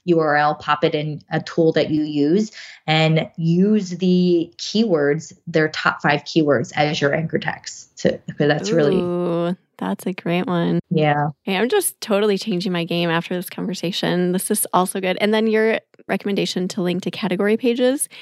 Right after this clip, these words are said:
Speaker 2: I think I do that occasionally, but not hardly at all. So we should do that a lot.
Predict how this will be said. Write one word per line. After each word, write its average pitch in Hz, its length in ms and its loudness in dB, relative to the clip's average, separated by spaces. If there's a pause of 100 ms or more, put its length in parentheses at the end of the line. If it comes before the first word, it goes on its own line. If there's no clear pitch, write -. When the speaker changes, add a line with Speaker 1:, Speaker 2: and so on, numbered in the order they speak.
(320)
Speaker 2:
I 208 80 -4
think 240 160 -2
I 277 60 2
do 247 140 2
that 196 300 2
occasionally, 220 420 2
but 185 200 -2
not 175 840 -4 (420)
hardly 180 480 2
at - 80 -4
all. 175 540 0
So 202 220 0
we 196 100 2
should 190 160 -2
do 180 120 -2
that 165 320 -4
a 185 80 -4
lot. 180 360 2